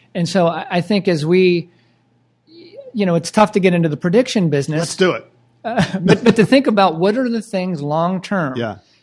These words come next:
Speaker 1: that at least in our, the rest of our careers or li-, or lifetimes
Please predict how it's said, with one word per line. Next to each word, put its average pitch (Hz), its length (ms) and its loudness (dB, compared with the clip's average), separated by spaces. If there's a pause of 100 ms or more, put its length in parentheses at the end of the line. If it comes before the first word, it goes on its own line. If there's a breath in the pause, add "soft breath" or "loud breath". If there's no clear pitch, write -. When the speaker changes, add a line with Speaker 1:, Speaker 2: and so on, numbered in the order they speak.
(120)
Speaker 1:
that 175 120 -2
at 170 100 -2
least 190 320 -2
in 175 100 -2
our, 160 260 -2
the 160 120 -8
rest 165 260 -4
of 156 120 -6
our 156 160 -2
careers 156 560 -4
or 147 120 -4
li-, 143 220 -6
or 156 120 -4
lifetimes 156 680 -6